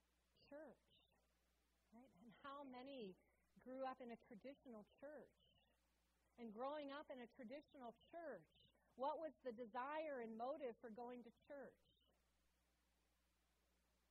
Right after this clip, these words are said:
Go to heaven. Anybody ever hear that one? Right? You wanna go to heaven, you better get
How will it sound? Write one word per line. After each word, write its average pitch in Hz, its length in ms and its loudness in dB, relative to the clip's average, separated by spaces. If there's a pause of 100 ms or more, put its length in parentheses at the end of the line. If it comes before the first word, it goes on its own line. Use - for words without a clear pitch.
(580)
Go 214 160 2
to 247 80 0
heaven. 320 480 6 (400)
Anybody 285 400 2
ever 302 240 6
hear 311 160 0
that 294 320 0
one? 370 220 -6 (1080)
Right? 285 160 4
You 294 100 2
wanna 311 220 6
go 320 80 10
to 311 160 10
heaven, 359 320 10
you 339 80 0
better 285 240 8
get 320 160 0